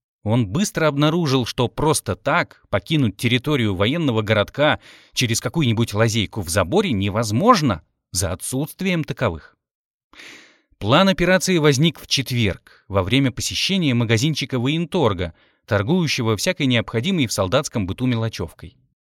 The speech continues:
Родион всегда уважительно относился к обслуживающему персоналу.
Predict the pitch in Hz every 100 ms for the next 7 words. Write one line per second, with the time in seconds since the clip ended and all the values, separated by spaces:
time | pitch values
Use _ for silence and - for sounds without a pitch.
0 | _ _ _ _ - 117 131 262 220 -
1 | 151 185 170 185 196 254 131 113 104 135
2 | 135 240 - 143 156 - 190 135 135 135
3 | 147 135 143 135 156 139 92 82